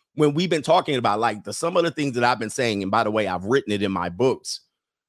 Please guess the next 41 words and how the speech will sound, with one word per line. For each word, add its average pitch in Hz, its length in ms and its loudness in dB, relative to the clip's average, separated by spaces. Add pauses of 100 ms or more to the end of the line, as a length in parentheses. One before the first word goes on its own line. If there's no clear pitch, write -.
and 104 240 -4
the 92 100 -6
book 139 360 -2
has 110 360 -4
a 107 80 -6
date 123 320 0
on 82 200 -6
it. - 100 -20 (880)
Some 180 220 4
of 214 80 2
these 220 140 -4
things 170 220 2
that 131 200 0
have 127 300 -2
been, 131 280 0
I've 170 240 2
been 175 120 0
hearing, 139 600 -2 (200)
for 170 120 2
instance, 160 420 -2
we're 160 100 0
gonna 202 120 4
talk 165 220 2
about 123 240 0
this, 92 200 -10
the 131 180 -2
celibates, 131 600 0 (100)
women 190 280 2
selling 165 380 2
themselves 131 440 2
into 131 180 0
prostitution, 120 680 -2 (160)
<laughs> - 160 -4
okay? 151 460 0 (520)
I've 233 140 2
been 240 100 -2
talking 185 260 2
about 165 220 0
that 170 180 2
for 156 80 -2
years. 151 640 0